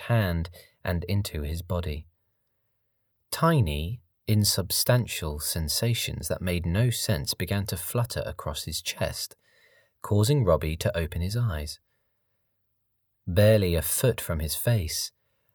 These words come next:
Isla was staring down raptly at his bare torso,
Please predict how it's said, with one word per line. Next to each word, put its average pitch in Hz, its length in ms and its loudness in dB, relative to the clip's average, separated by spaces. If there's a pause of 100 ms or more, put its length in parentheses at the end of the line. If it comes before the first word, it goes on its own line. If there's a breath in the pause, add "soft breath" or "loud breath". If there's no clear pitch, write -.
(200)
Isla 101 340 4
was 78 160 -4
staring 95 580 0
down 85 400 0
raptly 80 580 -2
at - 180 -4
his 85 140 -4
bare 90 340 2
torso, 87 640 -2